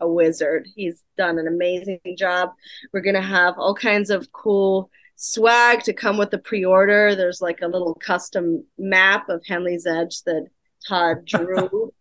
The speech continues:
Speaker 1: hand drew, and, um, they're signed, of course. And,
Speaker 2: That's
Speaker 1: uh,
Speaker 2: really
Speaker 1: it, it's, it's, I want to give people, like, a whole experience, um, when they get,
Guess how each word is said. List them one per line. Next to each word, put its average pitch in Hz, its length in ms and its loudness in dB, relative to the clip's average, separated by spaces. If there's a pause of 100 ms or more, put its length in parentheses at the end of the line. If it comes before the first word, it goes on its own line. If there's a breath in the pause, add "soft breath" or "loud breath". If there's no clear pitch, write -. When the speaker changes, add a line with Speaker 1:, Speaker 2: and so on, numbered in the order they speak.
(180)
Speaker 1:
hand 196 380 2
drew, 190 640 -2 (560 soft breath)
and, 170 460 -2
um, 160 460 -2
they're 160 120 0
signed, 170 520 -2
of 165 120 -6
course. 170 680 -2 (680)
And, 147 360 -2
Speaker 2:
That's 165 100 0
Speaker 1:
uh, 117 240 2
Speaker 2:
really 107 220 -6 (540)
Speaker 1:
it, 165 300 4
it's, - 380 -2
it's, - 280 -4 (140)
I 214 100 6
want 240 420 6
to 277 80 0
give 233 180 6
people, 277 340 8
like, 269 200 4
a 196 180 -2
whole 202 640 2 (640)
experience, 175 1040 -4 (240)
um, 156 560 -2 (220)
when 196 180 0
they 185 180 4
get, 175 280 0